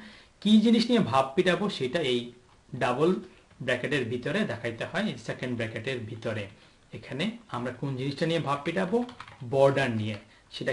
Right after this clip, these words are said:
কি রকম হবে? ওয়ান পিক্সেল হবে তার থিকনেস। এটা কি সলিড হবে না ড্যাশড হবে? আমরা দিলাম হচ্ছে সলিড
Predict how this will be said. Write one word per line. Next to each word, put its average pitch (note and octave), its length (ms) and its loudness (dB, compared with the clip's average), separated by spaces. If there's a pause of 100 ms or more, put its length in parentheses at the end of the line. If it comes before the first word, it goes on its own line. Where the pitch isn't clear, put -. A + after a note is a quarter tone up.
(120)
কি D3 80 0 (100)
রকম F#3+ 220 2 (100)
হবে? F#3+ 220 2 (580)
ওয়ান D3 180 4 (180)
পিক্সেল D3+ 440 0
হবে D3+ 140 0 (100)
তার A#2 140 -6 (160)
থিকনেস। G3+ 440 0 (460)
এটা B2 180 -2
কি - 80 -10 (120)
সলিড C#3+ 360 2
হবে F#3 180 4
না G3 60 4 (160)
ড্যাশড C#3 420 -4
হবে? E3+ 180 0 (400)
আমরা B2+ 200 -2
দিলাম B2+ 240 -4
হচ্ছে B2+ 200 -10 (180)
সলিড B2 360 0